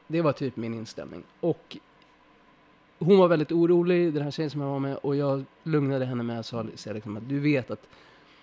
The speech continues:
jag sätter mig in i saker, så sätter jag mig in i saker ordentligt, liksom, så här. Jag tycker om,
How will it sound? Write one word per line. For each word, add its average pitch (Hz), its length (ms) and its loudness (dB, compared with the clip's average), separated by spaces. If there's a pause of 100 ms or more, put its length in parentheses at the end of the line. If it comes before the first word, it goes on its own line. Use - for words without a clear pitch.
(560)
jag 165 420 0
sätter 139 200 -4
mig 127 100 -4
in 147 160 -2
i 123 40 -6
saker, 113 260 -8
så 113 80 -14
sätter 113 220 -10
jag 107 60 -10
mig 110 80 -8
in 110 80 -8
i 107 60 -12
saker - 280 -14
ordentligt, - 460 -16
liksom, - 320 -20
så - 60 -20
här. - 80 -20 (1080)
Jag 143 200 -2
tycker 131 200 -2
om, 117 400 -2